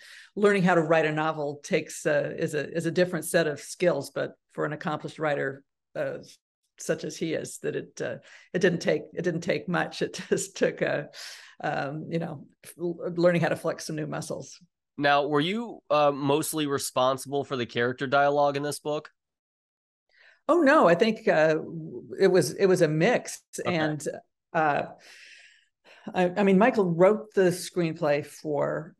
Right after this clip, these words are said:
Speaker 1: Heat.
Speaker 2: Right.
Speaker 1: Uh, so the dialogue in the film is, is his. And now having, um,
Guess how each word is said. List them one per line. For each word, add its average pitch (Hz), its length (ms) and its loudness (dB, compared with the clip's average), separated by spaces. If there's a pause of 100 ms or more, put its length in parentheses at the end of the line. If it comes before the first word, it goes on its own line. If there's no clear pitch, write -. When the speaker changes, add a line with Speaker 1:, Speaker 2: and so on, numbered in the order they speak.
Speaker 1:
Heat. - 460 -8 (220)
Speaker 2:
Right. 113 220 -2
Speaker 1:
Uh, 156 160 -4
so 156 220 -8
the 147 100 -2
dialogue 151 440 0
in 151 120 -4
the 147 80 -6
film 165 760 -2
is, 151 520 -2 (140)
is 170 220 0
his. 156 480 -2 (100)
And 151 420 -4 (560)
now 180 380 2
having, 160 800 0 (260)
um, 156 440 -10